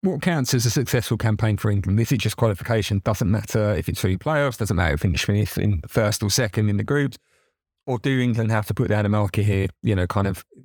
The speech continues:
this idea that they went close in twenty eighteen, they went really close in twenty twenty-one, they went close-ish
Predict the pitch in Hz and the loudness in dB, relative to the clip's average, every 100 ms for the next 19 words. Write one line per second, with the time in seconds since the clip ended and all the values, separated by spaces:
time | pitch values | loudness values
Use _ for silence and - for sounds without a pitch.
0 | - - 123 110 101 117 107 104 101 - | -14 -4 0 0 0 0 0 0 -4 -10
1 | _ _ _ - 110 117 107 120 117 - | _ _ _ -4 -2 0 0 0 0 -2
2 | - - 107 - 110 104 104 104 98 98 | -8 -4 -4 0 0 0 0 0 0 -2
3 | - 101 107 117 123 123 113 117 104 110 | -2 -2 0 0 0 0 0 0 0 0
4 | 104 104 101 - 104 104 104 101 113 - | 0 2 0 0 0 2 2 2 -2 -4
5 | - 104 98 - _ - 123 117 - 117 | -2 0 -2 -6 _ -6 -2 -2 0 -2
6 | 101 - - | 0 -4 -8